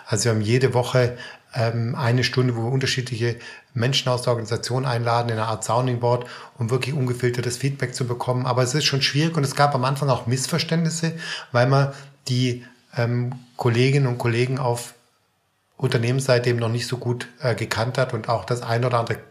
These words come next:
Klärungsgespräch mehr war notwendig. Wie war denn jetzt die E-Mail gemeint? Wie war der Satz gemeint? Weil man sich nämlich noch nicht so,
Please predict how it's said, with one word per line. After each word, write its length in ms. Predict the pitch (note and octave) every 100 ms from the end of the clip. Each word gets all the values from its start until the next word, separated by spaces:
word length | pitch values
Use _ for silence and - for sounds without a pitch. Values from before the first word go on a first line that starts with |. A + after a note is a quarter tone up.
| _
Klärungsgespräch 840 | A#2 C3 B2+ A#2 - - - A2+ A2+
mehr 220 | A2+ B2+
war 120 | A2
notwendig. 560 | G#2+ G#2+ A#2+ A2+ G#2+ A2+
Wie 100 | G#2+
war 160 | A2
denn 80 | A2
jetzt 180 | G2+ -
die 100 | B2+
E-Mail 200 | C3 A#2+
gemeint? 400 | A#2+ A2 A2 A2+
Wie 80 | G#2+
war 100 | A2
der 140 | A2
Satz 240 | A2+ A#2+
gemeint? 420 | - A2+ G#2+ A2 - - - - - -
Weil 100 | A2
man 120 | A2
sich 180 | G#2+ G2+
nämlich 180 | A2 G#2+
noch 140 | G#2
nicht 160 | G2+ A#2
so, 320 | A2+ G2+ G2+